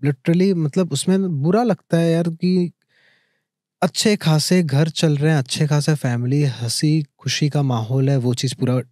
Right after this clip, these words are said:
डिस्ट्रक्ट हो जा रहा है। उनके में ये था, ट्वेंटी नाइन, ट्वेंटी एट, ट्वेंटी एट, ट्वेंटी नाइन ईयर्स का उनका बॉय था, सारा चीज़ सब कुछ सही चल रहा था।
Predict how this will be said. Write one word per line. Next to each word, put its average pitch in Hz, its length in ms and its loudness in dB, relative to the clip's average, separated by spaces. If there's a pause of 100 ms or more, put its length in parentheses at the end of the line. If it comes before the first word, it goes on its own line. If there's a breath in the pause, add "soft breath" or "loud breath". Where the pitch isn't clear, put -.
डिस्ट्रक्ट 131 560 -2
हो 101 80 -6
जा 98 160 -12
रहा - 160 -10
है। - 60 -10 (760)
उनके 147 220 2
में 175 140 4
ये 160 140 2
था, 160 220 -2 (480 loud breath)
ट्वेंटी 156 320 2
नाइन, 180 440 0 (320)
ट्वेंटी 143 520 0
एट, 123 80 -4 (160)
ट्वेंटी 151 320 0
एट, 170 100 0
ट्वेंटी 151 220 0
नाइन 156 240 2
ईयर्स 139 240 0
का 151 80 -2
उनका 147 200 0
बॉय 113 300 -2
था, 147 220 -8 (440)
सारा 143 420 -2
चीज़ 151 180 -2
सब - 220 -6
कुछ - 140 -6
सही 117 220 -2
चल 113 200 -4
रहा 110 140 -4
था। 143 220 -6